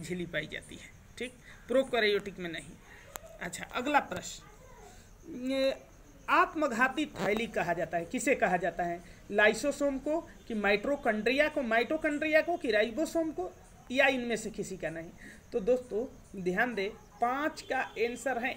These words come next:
ए, ठीक, ए है, यानी lysosome को आत्महत्या की थैली कहा जाता है।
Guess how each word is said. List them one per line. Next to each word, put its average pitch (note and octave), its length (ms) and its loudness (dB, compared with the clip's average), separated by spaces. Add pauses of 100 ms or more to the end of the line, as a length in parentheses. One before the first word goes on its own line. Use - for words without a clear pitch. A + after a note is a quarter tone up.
(120)
ए, G#3 240 -2 (720)
ठीक, C4 160 -4 (500)
ए C4 240 6
है, E3+ 240 -2 (100)
यानी A#3 300 4
lysosome B3 600 4
को C4 160 2
आत्महत्या A#3+ 640 2
की A#3 160 -4
थैली F#3 360 -2
कहा F3 200 -2
जाता F3 260 -4
है। E3 160 -6